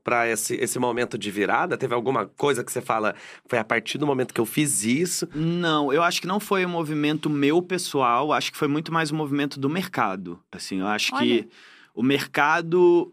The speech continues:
Speaker 2: começou a entender um pouco mais sobre inclusão e sobre diversidade, saindo daquele lugar do tipo, "Ah, a gente vai falar com L G B Ts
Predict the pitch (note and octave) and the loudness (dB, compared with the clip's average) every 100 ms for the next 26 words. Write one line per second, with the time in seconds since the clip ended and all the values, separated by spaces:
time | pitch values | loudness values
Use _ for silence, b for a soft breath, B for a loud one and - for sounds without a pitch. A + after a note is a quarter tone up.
0 | - D#3+ E3 D#3 - E3+ F3 F#3 F3+ F3 | -4 -2 -2 -2 -2 0 2 0 -2 -4
1 | F3 E3 D3 C#3 D3+ E3 - G3 G3+ G#3 | -4 -2 -2 0 0 -4 -2 -2 0 -2
2 | E3+ C#3+ D3+ E3 - D3 D3 C#3+ D3+ D3 | 0 2 2 0 0 -2 0 -2 -2 -2
3 | D3 C3+ A#2+ C3 C#3+ D3+ - C#3 C3+ C3 | -2 -2 -2 -2 -2 -2 -2 -2 -2 -6
4 | B2 C3+ - C3+ B2+ A#2+ A#2+ C3 C3+ C3 | -2 -2 0 -4 0 2 2 -2 -6 -2
5 | D#3 D3 E3 G3 F3+ D#3+ D#3+ D#3+ D#3 D3 | 0 0 -2 -2 -2 -2 -2 -2 0 2
6 | C3+ D3 D3+ C#3+ C#3 D#3 C#3+ C#3+ A2+ B | 2 2 2 -4 -2 -2 0 -2 -4 B
7 | B B B B G3 A3 G3 D3+ F3+ F3+ | B B B B 2 4 2 0 -4 -2
8 | F#3 F#3 E3 F3 G3 G3 F3 E3+ E3 D#3 | -2 0 2 2 0 -2 -2 -2 0 0
9 | D3 D3 E3+ F#3 F3+ - | -2 0 0 0 -2 -6